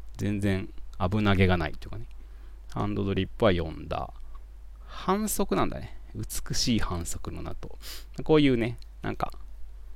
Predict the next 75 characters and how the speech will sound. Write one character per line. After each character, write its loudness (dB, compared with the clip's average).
安 8
全 12
な 10
イ 8
リ 10
ー 4
ガ 6
ル 4
さ 2
み 0
た -2
い -4
な -8
と -6
こ 2
も 4
や 6
っ 4
ぱ 6
り、 4
岡 -4
野 0
さ 0
ん -2
の -2
要 0
素 -4
だ -6
よ -6
な。 -10
ち 0
ょ 2
っ 2
と 8
怖 12
い 6
こ 4
と 8
も 10
言 4
う。 -6
け 10
ど 8
も、 8
そ 4
の 4
怖 10
さ 8
は 12
安 8
全 8
に 4
く 0
る 4
ま 6
れ 8
て 4
る 2
み -4
た -8
い -6
な。 -6
木 0
下 4
達 4
也 4
だ 8
と 4
ち 2
ょ 4
っ 2
と 6
怖 12
い 4
が、 2